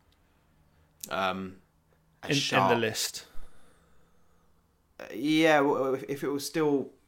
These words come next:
Speaker 1: maintain that edge that it does still have,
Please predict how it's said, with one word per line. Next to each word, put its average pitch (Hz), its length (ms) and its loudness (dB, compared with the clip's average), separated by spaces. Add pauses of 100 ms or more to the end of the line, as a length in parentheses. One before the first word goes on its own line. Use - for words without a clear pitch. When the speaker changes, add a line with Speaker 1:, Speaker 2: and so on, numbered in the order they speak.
Speaker 1:
maintain 127 680 -2
that 120 200 0
edge 110 460 -2
that - 160 -8
it - 260 -8 (220)
does 147 240 2
still 113 320 0
have, - 560 -6